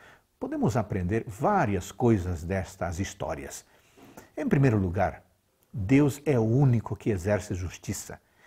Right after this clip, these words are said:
e o ser humano é incapaz de ver o que é certo ou errado por completo. Também podemos aprender com Abigail, sua coragem de interceder por seu lar e, acima de tudo, a inteligência e sabedoria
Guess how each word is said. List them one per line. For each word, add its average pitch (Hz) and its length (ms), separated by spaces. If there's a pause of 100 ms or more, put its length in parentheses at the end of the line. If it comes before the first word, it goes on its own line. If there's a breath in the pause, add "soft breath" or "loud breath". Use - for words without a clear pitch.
(260 soft breath)
e 160 100
o - 60
ser 175 160
humano 113 440
é 120 60
incapaz 147 760
de 98 140
ver 113 240
o 104 60
que 104 160
é - 40
certo 113 440
ou 92 80
errado 95 420 (380)
por 120 160
completo. - 560 (560 soft breath)
Também 185 240
podemos 175 360
aprender 127 400
com 127 160
Abigail, 104 800 (420)
sua - 220
coragem 104 460
de 98 100
interceder 95 640
por 92 160
seu 82 160
lar 92 300 (260 loud breath)
e, 113 80
acima 170 240
de 117 100
tudo, 147 340 (200 loud breath)
a 139 100
inteligência 120 920
e 165 40
sabedoria 113 680